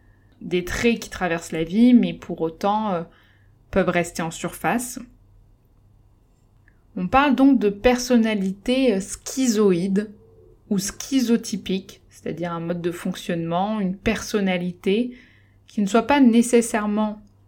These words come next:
dans un pas franche dans la pathologie. D'ailleurs, j'y pense, on qualifie souvent psychose et schizophrénie comme, euh, synonymes. En fait, la schizophrénie, c'est une forme de psychose,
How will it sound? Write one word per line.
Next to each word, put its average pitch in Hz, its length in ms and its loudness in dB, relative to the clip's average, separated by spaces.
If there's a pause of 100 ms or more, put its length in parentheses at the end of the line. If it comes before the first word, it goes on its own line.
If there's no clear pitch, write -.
(680)
dans 175 220 -4
un 185 100 0
pas 208 220 2
franche - 920 2
dans 190 180 0
la 175 120 0
pathologie. 170 760 -4 (2500)
D'ailleurs, 185 240 0
j'y 196 160 -2
pense, 220 400 -4
on 185 100 -2
qualifie 180 380 -6
souvent 226 500 0
psychose 220 580 -2
et 190 40 -4
schizophrénie 196 840 -4
comme, 180 340 -4
euh, 170 120 -2
synonymes. 190 920 2 (840)
En 185 80 -10
fait, 220 180 -2
la 202 100 2
schizophrénie, 185 960 -2
c'est 247 160 -4
une 180 80 -6
forme 226 460 0
de 180 100 -2
psychose, 214 800 -4